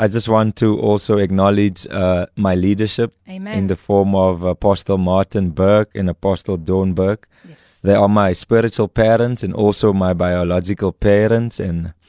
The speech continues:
Speaker 1: very grateful for that. I also wanna, uh, acknowledge my wife who is listening and also watching on Facebook Live.
Speaker 2: Hi,
Speaker 1: Um,
Speaker 2: Johnny.
Speaker 1: hi there, <laughs> wifey. <laughs> Unfortunately, our baby son is too young,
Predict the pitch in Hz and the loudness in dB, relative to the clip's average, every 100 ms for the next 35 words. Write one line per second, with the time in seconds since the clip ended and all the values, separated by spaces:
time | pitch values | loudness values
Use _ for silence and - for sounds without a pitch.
0 | _ _ _ 95 95 101 98 95 104 98 | _ _ _ 0 2 2 2 0 -2 -2
1 | 104 92 113 120 - 95 95 - 98 98 | -2 2 2 2 -2 -2 -2 -2 0 2
2 | 95 95 92 - 90 90 - 95 87 95 | 2 0 0 -4 -6 -6 -8 -6 0 2
3 | 101 95 92 87 92 107 104 90 82 92 | 2 2 2 4 2 2 0 -2 0 0
4 | - 113 113 110 92 82 - _ _ _ | 0 0 0 0 -2 -6 -10 _ _ _
5 | 101 104 117 98 104 - 113 104 117 113 | -4 0 2 4 2 0 0 0 0 0
6 | 110 95 92 92 110 127 - 262 427 554 | -2 -2 2 4 2 0 -6 -18 -14 -10
7 | 587 587 571 87 92 90 92 90 90 90 | -10 -8 -6 -2 0 2 0 0 -4 -6
8 | 82 98 98 101 101 107 104 104 95 92 | -10 -2 2 2 4 4 4 2 0 0
9 | 104 110 110 139 139 - 131 - 139 123 | 0 0 0 0 0 0 -2 2 0 0
10 | 285 117 - - - - - - _ 110 | 0 -4 -4 -12 -20 -20 -20 -20 _ -2
11 | 110 127 127 127 123 123 117 107 117 117 | 2 2 2 0 0 4 4 4 2 2
12 | 113 123 117 107 - 139 131 107 98 139 | 0 0 0 -2 -2 2 4 4 2 -2
13 | 127 | -10